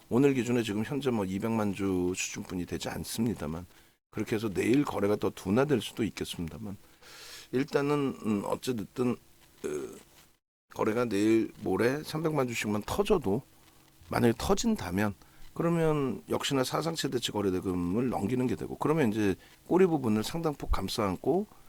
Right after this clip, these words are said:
팔만 원 수준, 그리고 그 다음 주에 갭상승이 나오면 신고가가 나올 수 있다는 거예요. 기술적으로만 해석을 해드립니다. 그죠? 만약에 이제 거래가 제한적이에요. 지금 이백만 주고 마감 때까지는 뭐 삼백만 주까지는 아니더라도 최소 이백오십만 주는 실릴 테니까.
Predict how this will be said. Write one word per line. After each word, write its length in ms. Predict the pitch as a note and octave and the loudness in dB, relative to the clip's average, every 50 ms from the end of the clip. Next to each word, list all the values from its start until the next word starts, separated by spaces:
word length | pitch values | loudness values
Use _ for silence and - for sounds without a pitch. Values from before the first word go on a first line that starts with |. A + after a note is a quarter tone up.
| - - - - - | -20 -20 -20 -16 -8
팔만 280 | - E3 E3+ E3 D#3 C#3 | -6 -2 0 2 2 4
원 200 | B2+ A#2+ A2+ G#2 | 4 2 0 -2
수준, 440 | - - - D#3 D#3 C#3+ D3 - - - - - - - - - - - - | -4 -8 -6 -4 -4 -4 -4 -4 -8 -14 -20 -20 -20 -20 -20 -20 -20 -12 -4
그리고 240 | - - D#3 D#3 C#3+ | 2 4 4 6 6
그 120 | - D#3 | 4 2
다음 260 | G2+ C3+ C3+ C#3+ E3 D3+ | 0 2 0 0 0 -2
주에 180 | - C3 B2+ | 2 2 2
갭상승이 500 | A#2 - G#2 - - A2 G#2+ G2+ - A2 | 2 2 -2 -2 0 -2 -2 0 0 0
나오면 540 | G#2 F#2 F2 F2 F#2 F#2+ F#2+ F2+ E2+ D#2 D2+ | 2 2 2 2 0 0 0 -2 -2 -4 -4
신고가가 460 | - - D3+ C#3 C#3 - - G#2 G2+ | -4 -4 -4 -4 -4 -4 -2 -2 -2
나올 220 | F#2 F2 E2+ F#2 F#2 | -2 -4 -8 -8 -8
수 120 | - F#2+ | -8 -10
있다는 260 | D#2+ - - F2 E2+ | -8 -10 -8 -10 -8
거예요. 160 | D#2+ E2 D#2+ - - - - - - - - | -10 -10 -14 -14 -16 -18 -18 -18 -18 -10 -4
기술적으로만 720 | - A#2+ A#2+ E3 G3+ G3 - G3 D#3+ C#3+ B2 B2 A2+ G#2 | 0 0 2 2 0 0 0 0 0 2 0 2 0 0
해석을 320 | G2+ G#2 - - F2+ F2+ F2+ | -2 -2 -4 -6 -8 -8 -8
해드립니다. 400 | E2 - - - - - - - _ - - - - - - - - - _ _ _ _ _ _ _ | -10 -14 -18 -20 -20 -20 -20 -20 _ -20 -20 -20 -20 -20 -20 -20 -20 -20 _ _ _ _ _ _ _
그죠? 200 | - - - - - - - - - - - - - - - - - - - - - - - - - | -14 -10 -6 -6 -8 -8 -10 -18 -20 -20 -20 -18 -18 -16 -16 -16 -16 -16 -16 -16 -16 -18 -20 -12 -2
만약에 400 | - - - D3 F3 G3+ G#3 G#3+ | 4 6 6 8 6 6 6 4
이제 480 | E3+ C#3 D3 D#3 D#3 D3 C#3+ C3+ C3 A#2+ - | 4 4 6 6 8 8 10 8 8 8 6
거래가 320 | - E3+ D#3+ A#3+ A3 G3+ | 4 4 4 6 4 4
제한적이에요. 560 | - C#3+ C3 C3+ F3 - D3+ A#2+ A2 G#2+ G2+ - | 4 4 2 2 2 0 0 2 2 2 0 0
지금 440 | - - D3+ E3+ E3+ D#3+ - D3+ | -2 -2 0 2 2 2 2 2
이백만 460 | B2 A2+ B2+ C#3+ D3 C#3+ C3+ B2 A2+ G2 | 4 4 4 4 4 4 4 2 2 2
주고 360 | G2+ F#2+ G2+ A#2+ B2 A2+ G#2+ | 0 0 2 2 2 2 2
마감 280 | F#2+ G#2+ G#2+ C#3+ F3 | 0 0 0 0 0
때까지는 400 | E3+ E3+ - - C#3 C3+ C#3 D3 | -2 -2 2 2 2 2 2 0
뭐 400 | D3 C3 A#2+ A2+ A2 G#2+ G2 F#2+ | 2 2 2 2 4 2 2 0
삼백만 420 | F#2 - F3 F3+ F#3 F3 F3 D#3 C#3+ | 0 -2 -2 0 0 0 0 0 0
주까지는 380 | - - - A#2+ A#2 D3 D#3+ | -2 0 0 0 0 0 -2
아니더라도 360 | C3+ G2 F#2 F2+ - F#2 A2 A#2 | 0 0 -2 -2 -2 -2 -4 -2
최소 280 | - - D3 D3 C#3 | -2 -4 -4 -2 -2
이백오십만 680 | A2+ F#2 F#2 - A2 D#2 E2+ F#2 - A#2+ A#2+ A#2 G#2 G2 | -2 -2 0 0 0 0 -2 -4 -2 0 0 0 0 0
주는 140 | G2+ F#2 F#2+ | -2 -2 -4
실릴 300 | - - D3+ D#3+ D#3 C#3+ | -4 -4 -4 -4 -4 -4
테니까. 480 | - - A2+ F2 - - - E2 E2 | -6 -6 -8 -8 -8 -8 -10 -10 -10